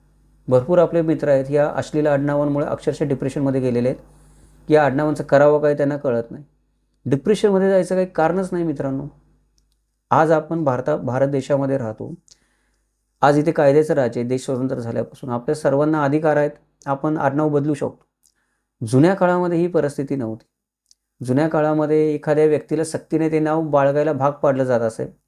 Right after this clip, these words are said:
ती व्यक्ती पण बाळगत असे वेडाच्या भरामध्ये, किंवा आपण म्हणतो की आत्मसन्मान हा दुर्बल समाजाला नव्हताच,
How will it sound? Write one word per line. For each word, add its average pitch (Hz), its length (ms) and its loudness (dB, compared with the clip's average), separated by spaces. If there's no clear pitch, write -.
ती 190 100 2
व्यक्ती 190 260 2
पण 190 160 0
बाळगत 170 300 4
असे 165 220 -2
वेडाच्या 151 340 4
भरामध्ये, 139 460 0
किंवा 147 360 0
आपण 135 240 -2
म्हणतो 139 240 0
की 156 80 -6
आत्मसन्मान 147 760 0
हा 151 200 -2
दुर्बल 143 340 0
समाजाला 147 440 -2
नव्हताच, 156 400 -2